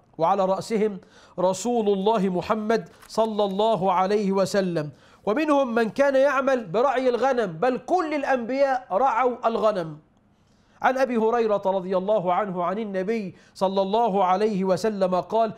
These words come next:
"ما بعث الله نبيا إلا رعى الغنم." فقال أصحابه: "وأنت يا رسول الله؟" قال: "نعم، كنت أرعاها على قراريط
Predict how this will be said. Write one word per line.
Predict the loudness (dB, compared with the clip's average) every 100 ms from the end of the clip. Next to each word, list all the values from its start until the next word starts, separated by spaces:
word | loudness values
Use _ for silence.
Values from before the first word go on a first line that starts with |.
| -12 -2
"ما | 0 2
بعث | 2 0 0
الله | -2 0 0 0 -2
نبيا | -2 -2 -4 -2 -2 -2 -10 -20 _ 0
إلا | 2 0 0 2 4 2 2
رعى | 2 2 0
الغنم." | 0 0 0 0 -2 -8 -16 _
فقال | -4 -2 0 2 2
أصحابه: | 0 -4 -2 -2 -2 -6 -12 -4
"وأنت | -2 0 -2 -4
يا | 0 0 2
رسول | 0 -2 -2 0
الله؟" | 0 0 -2
قال: | -4 -4 -2 -2
"نعم، | -4 -8 -10 -18 _ _ _ _ _
كنت | -4 -2 -2
أرعاها | 0 2 2 2 2 0
على | 2 0 2 -2
قراريط | -2 0 2 0 -2 -2 -2 -4